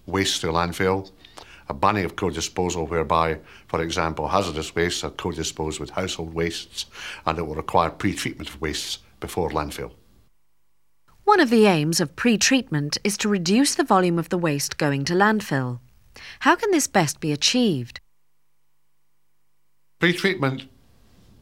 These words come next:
Speaker 1: embraces a spectrum of options. It, it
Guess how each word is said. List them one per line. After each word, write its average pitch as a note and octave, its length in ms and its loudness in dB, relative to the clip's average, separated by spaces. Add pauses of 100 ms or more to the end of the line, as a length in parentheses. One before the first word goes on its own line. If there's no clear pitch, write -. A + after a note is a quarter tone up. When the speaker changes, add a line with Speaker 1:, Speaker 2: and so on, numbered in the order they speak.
(540)
Speaker 1:
embraces C#3+ 500 2
a C3 60 -2
spectrum E3+ 480 0
of A2+ 100 4
options. F2+ 800 -2 (640)
It, - 240 -2
it - 280 -10